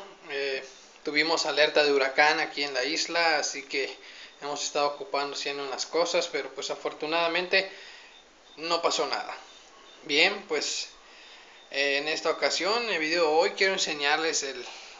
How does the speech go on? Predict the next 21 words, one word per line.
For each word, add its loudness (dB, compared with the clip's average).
este -6
rack. 2
De 4
hecho, 4
ya 6
se -2
los -4
había 4
yo 2
enseñado, 2
es -2
el -2
rack 0
donde -4
tengo -4
a -2
mis -10
geckos -10
leopardo, 0
pero 6
ahora -2